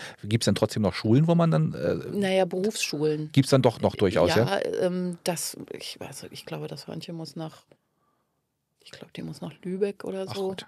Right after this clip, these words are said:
Speaker 1: ja.
Speaker 2: um ihren, ihren Blockunterricht da, äh, zu machen. Also es ist total schräg alles.
Speaker 1: Mhm.
Speaker 2: Ähm,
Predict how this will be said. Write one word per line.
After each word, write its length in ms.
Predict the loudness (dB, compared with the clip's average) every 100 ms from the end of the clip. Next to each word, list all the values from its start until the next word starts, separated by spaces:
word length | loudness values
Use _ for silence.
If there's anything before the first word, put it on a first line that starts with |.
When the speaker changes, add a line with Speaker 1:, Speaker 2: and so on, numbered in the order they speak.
| -2
Speaker 1:
ja. 300 | -2 -2 -6
Speaker 2:
um 220 | -8 -6
ihren, 420 | -4 -4 -4 -4 -8
ihren 220 | -8 -6
Blockunterricht 680 | -4 -4 -6 -6 -8 -8 -4
da, 280 | -2 -2 -4
äh, 440 | -6 -4 -4 -6 -10 -14 -14
zu 160 | -12 -8
machen. 400 | -6 -6 -8 -10 -12 -20 -18 -4
Also 180 | 0 0
es 80 | -2
ist 80 |
total 400 | -4 -6 -2 -4
schräg 420 | -4 -2 0 0 -2
alles. 460 | -4 -4 -6 -14 _ -20 -10
Speaker 1:
Mhm. 200 | -6 -6 0
Speaker 2:
Ähm, 580 | 2 2 0 -2 -4